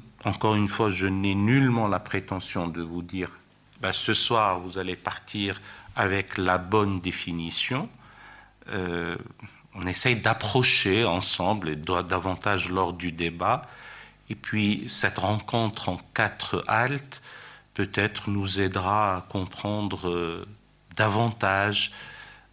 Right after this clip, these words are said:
euh, cette notion, ce concept, euh, de laïcité. D'abord,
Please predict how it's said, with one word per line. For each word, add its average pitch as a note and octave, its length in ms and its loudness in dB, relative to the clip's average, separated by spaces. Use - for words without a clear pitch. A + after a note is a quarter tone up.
euh, F2+ 500 -4
cette - 460 2
notion, A#2+ 760 4
ce - 200 4
concept, - 840 0
euh, G2+ 300 -6
de G2 160 -2
laïcité. G2 840 0
D'abord, A#2 540 6